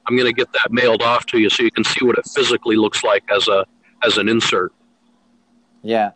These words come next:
Speaker 2: that would be cool. I'm, I'm looking forward to it. Well, Patrick, again, thank you very much. I know how busy you are, so I sincerely appreciate you taking the time to, uh, join me. And what great suggestions! I can't wait to hear some of these songs myself. So
Speaker 1: Yeah.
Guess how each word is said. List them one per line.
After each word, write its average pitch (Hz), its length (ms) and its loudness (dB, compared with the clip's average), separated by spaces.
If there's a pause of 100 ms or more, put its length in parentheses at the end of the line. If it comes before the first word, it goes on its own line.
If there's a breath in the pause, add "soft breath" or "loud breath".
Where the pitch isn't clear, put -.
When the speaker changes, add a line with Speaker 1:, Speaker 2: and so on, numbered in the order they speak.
(140)
Speaker 2:
that 120 160 -2
would 113 100 -10
be 110 120 -10
cool. 104 260 -12
I'm, 104 220 -8
I'm 135 120 -12
looking 147 280 -12
forward 120 340 -8
to 107 120 -16
it. 101 100 -18
Well, 123 80 -16
Patrick, 160 420 -6
again, 131 400 -10
thank 135 260 -12
you 120 80 -10
very 151 360 -6
much. 127 340 -8
I 120 80 -12
know 127 160 -14
how 117 160 -10
busy 127 380 -14
you 117 180 -14
are, 117 220 -4
so - 160 -10
I 107 100 -6
sincerely 135 840 -10
appreciate 117 420 -14
you 98 180 -14
taking 113 260 -12
the 107 60 -20
time 110 340 -8
to, 107 280 -10 (420 soft breath)
uh, 110 120 -4
join 123 340 -8
me. 120 200 -8
And 113 220 -10 (300 soft breath)
what 180 240 -6
great 143 260 -6
suggestions! 117 560 -10
I 117 80 -6
can't 127 240 -12
wait 131 200 -8
to - 60 -20
hear 131 200 -10
some 120 180 -14
of 117 40 -12
these 117 180 -8
songs 113 320 -10
myself. 92 500 -10
So - 120 -10
Speaker 1:
Yeah. 127 280 -4